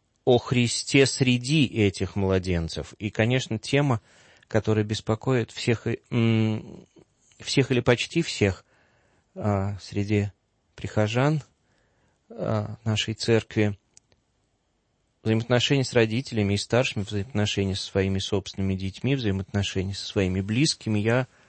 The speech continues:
а, услышал от одного человека такой рассказ. "Вы знаете, я в храм хожу редко и стараюсь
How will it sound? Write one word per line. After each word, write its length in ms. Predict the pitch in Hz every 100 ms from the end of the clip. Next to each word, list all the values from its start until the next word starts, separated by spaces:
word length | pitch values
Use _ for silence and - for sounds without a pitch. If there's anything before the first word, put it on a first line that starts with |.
| _ _ _ _ _ _ _ _ _ _ _ _ _ _
а, 340 | - 113 113 110 - - -
услышал 480 | 104 - 131 - 113
от 120 | 107
одного 360 | 104 110 113 127
человека 580 | - 101 101 120 -
такой 540 | - 98 - 117 117 107 _ _ _ _ _ _ _ _ _ _ _ _ _
рассказ. 760 | 120 110 107 - 95 76 - - _ _ _ _ _ _
"Вы 140 | 101
знаете, 520 | 101 120 151 160 -
я 340 | 107 117 113 110 - _
в 100 | -
храм 480 | - 120 117 110 101 - _ _ _ _ _ _ -
хожу 380 | - 107 104 107
редко 640 | 120 165 - - 135 123 _
и 280 | 110 107 95 - - _ _
стараюсь 580 | - - 98 95 92